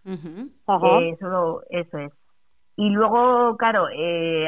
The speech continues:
Speaker 3: a nivel, pues ahora que empieza el buen tiempo y como bien habéis dicho, de la terracita que tenemos y todo, pues, eh, queremos empezar con lo que es el tapeo.
Speaker 1: Ah,
Speaker 3: El
Speaker 1: mira.
Speaker 3: tapeo
Speaker 2: Ah, mira.
Speaker 3: que ofreceríamos, sí, ofreceríamos de,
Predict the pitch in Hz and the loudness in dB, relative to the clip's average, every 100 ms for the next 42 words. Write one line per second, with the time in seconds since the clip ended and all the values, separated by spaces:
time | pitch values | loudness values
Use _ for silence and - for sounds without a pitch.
0 | 135 - 170 170 196 208 214 202 214 196 | -4 -8 -10 -6 -4 -4 -4 -6 -6 -2
1 | 202 208 208 202 202 202 208 226 202 196 | 0 2 0 0 -4 -2 -4 0 0 0
2 | 196 202 214 233 233 226 208 202 196 190 | 0 -2 0 2 2 -2 -2 0 0 -2
3 | 185 180 180 175 190 190 196 185 226 220 | -4 -6 -4 -2 -2 -2 -2 -2 -4 -4
4 | 214 180 175 160 - 160 156 196 190 - | 0 0 0 -2 -4 -8 -8 -6 -6 -6
5 | 185 226 233 214 190 196 208 226 233 262 | -2 0 0 -2 -4 -4 -2 2 2 2
6 | 254 - _ _ _ 226 208 185 190 190 | -2 -20 _ _ _ -2 -2 -2 -2 0
7 | 185 180 180 180 180 180 175 175 170 190 | 0 0 0 0 -2 -2 -2 -4 -4 -4
8 | 202 208 220 214 254 262 190 170 175 175 | -2 -2 -2 -2 -2 -2 -4 -2 -2 -2
9 | 214 180 160 180 156 127 - _ _ _ | -2 -2 -2 0 0 -2 -14 _ _ _
10 | _ _ - 180 170 185 180 175 226 208 | _ _ -18 -6 -4 -2 -2 6 6 6
11 | 185 190 277 185 175 185 196 202 202 208 | 6 4 2 -6 -6 -6 -2 -2 0 -4
12 | 208 196 185 - _ _ - _ 196 202 | -4 -2 -2 -4 _ _ -20 _ -2 0
13 | 190 196 208 233 254 226 202 180 180 180 | 0 0 0 2 0 0 -2 -2 -2 -2
14 | 180 175 | -4 -6